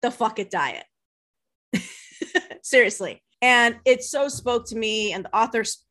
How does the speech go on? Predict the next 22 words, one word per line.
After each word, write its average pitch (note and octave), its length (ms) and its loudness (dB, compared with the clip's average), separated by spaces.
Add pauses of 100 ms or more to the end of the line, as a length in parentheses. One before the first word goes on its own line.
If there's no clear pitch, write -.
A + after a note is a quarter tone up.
(100)
just, G3+ 400 -4
I G3+ 80 2
so G3+ 240 -4
resonated F3+ 540 -2
with. F3 380 -6
And G3+ 200 -2
it G#3+ 120 2
is G#3 200 -2
based G4+ 460 0
on, G3+ 420 2 (560)
uh, A3 180 2
a - 40 0
philosophy A3+ 760 -2
called G#3 320 0
intuitive F#3+ 500 0
eating, C4 640 0
but A3 160 4
she D4 200 -2
really D4+ 600 -4
addresses A#3 640 0
sort - 300 0
of G3 180 -2